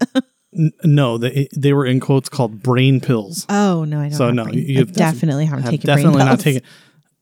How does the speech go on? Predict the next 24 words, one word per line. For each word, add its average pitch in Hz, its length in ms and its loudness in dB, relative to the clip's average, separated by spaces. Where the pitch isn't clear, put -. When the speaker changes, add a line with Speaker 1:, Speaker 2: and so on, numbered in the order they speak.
Speaker 2:
If 135 100 -2
we 147 100 2
could 139 120 -6
get 143 120 0
our 123 80 -4
hands 175 260 0
on 135 100 2
some, 123 160 0
I'd 123 100 0
like 139 160 0
to - 80 -6
try 131 200 -4
some 127 220 -4
for 127 100 -6
myself. 156 520 0
Speaker 1:
Sure. - 220 -16
Speaker 2:
I 294 120 -8
feel 170 120 0
like 147 140 -2
I 120 80 -2
could 101 160 -12
use 104 140 -8
them. 165 180 -6
Speaker 1:
Yeah. 226 100 -10